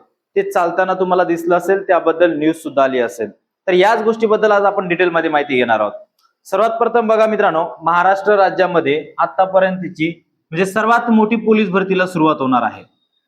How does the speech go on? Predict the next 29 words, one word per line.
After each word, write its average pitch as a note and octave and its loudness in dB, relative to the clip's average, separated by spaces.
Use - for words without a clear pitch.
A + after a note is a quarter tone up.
लवकरच G3+ -2
सर्वात F#3+ 2
मोठी F3 -2
पोलीस F3+ -2
भरतीला E3 2
सुरुवात D#3 -2
होणार C#3 2
आहे C#3 -2
आणि E3 -2
स-, - -14
साधारणपणे G3 0
जागा E3 2
जर F#3 2
आपण F3+ 0
बघितलं, D#3+ 2
ते G#3 2
सुद्धा E3+ 0
पंधरा F#3 -2
हजारच्या E3 0
आसपास D#3 0
असणार C3 -2
आहे. A2+ -4
आपल्याला F#3 -2
म्हटलंय G3+ 0
की E3+ -2
तेरा F3+ 2
हजार F#3 0
रुपये F#3 0
विधानसभेमध्ये F3 0